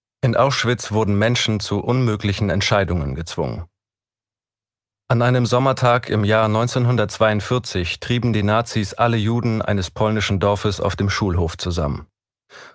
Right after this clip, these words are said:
Unter ihnen die elfjährige Bronja Brandmann mit ihren Eltern und ihrem dreizehnjährigen Bruder. Bronjas ältester Bruder war in einem Arbeitslager, ihre drei Schwestern hatten sich rechtzeitig verstecken können.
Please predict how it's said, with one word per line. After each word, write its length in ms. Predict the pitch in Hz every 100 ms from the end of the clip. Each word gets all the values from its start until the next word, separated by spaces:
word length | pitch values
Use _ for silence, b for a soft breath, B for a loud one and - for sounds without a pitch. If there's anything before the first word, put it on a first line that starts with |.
| B
Unter 240 | 135 135 -
ihnen 280 | 131 127
die 160 | 107 107
elfjährige 640 | 113 117 113 107 101 95
Bronja 400 | 90 98 110 110
Brandmann 680 | 104 101 101 - 90 80 78 -
mit 180 | 107 110
ihren 220 | 110 104
Eltern 500 | - 120 131 123 131
und 220 | - 107
ihrem 260 | - 98 95
dreizehnjährigen 800 | 98 104 - 101 95 95 95 98
Bruder. 420 | 101 85 76 82 _ _ _ _ _ _ B B B
Bronjas 420 | 110 120 131 120
ältester 480 | - 127 131 131 127
Bruder 380 | 107 127 135 123
war 120 | 107
in 120 | 104
einem 240 | 101 107 101
Arbeitslager, 880 | 104 107 95 - 95 95 98 92 87 -
ihre 180 | 113
drei 200 | 107 107
Schwestern 500 | 107 120 127 - 104
hatten 240 | 98 - 98
sich 180 | 90 87
rechtzeitig 540 | 104 - 98 92 87
verstecken 460 | 98 - 101 - 76
können. 320 | 82 71